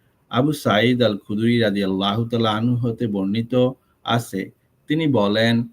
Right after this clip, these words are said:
রাসূলুল্লাহ সাল্লাল্লাহু আলাইহি সাল্লাম বলেছেন, "আল হাসান ও আল হুসাইন রাদিয়াল্লাহু তাআলা আনহু প্রত্যেকেই জান্নাতি যুবকদের সর্দার।" সহিহ, আহ, সহিয়া সাতশো ছিয়ানব্বই।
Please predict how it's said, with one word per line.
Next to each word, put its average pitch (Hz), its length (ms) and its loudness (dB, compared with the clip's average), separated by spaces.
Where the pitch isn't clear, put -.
রাসূলুল্লাহ 143 560 2
সাল্লাল্লাহু 110 580 -2
আলাইহি 113 180 0
সাল্লাম 110 320 -4
বলেছেন, 107 640 -4
"আল 120 140 -2
হাসান 120 540 0
ও 113 120 -4
আল 107 180 0
হুসাইন 110 640 -2
রাদিয়াল্লাহু 98 640 -4
তাআলা 110 260 -6
আনহু 117 240 0
প্রত্যেকেই 139 680 -2
জান্নাতি 110 720 -2
যুবকদের 101 480 -6
সর্দার।" 92 580 -4
সহিহ, 151 580 0
আহ, - 800 -4
সহিয়া 135 680 2
সাতশো 113 600 -2
ছিয়ানব্বই। 101 840 -4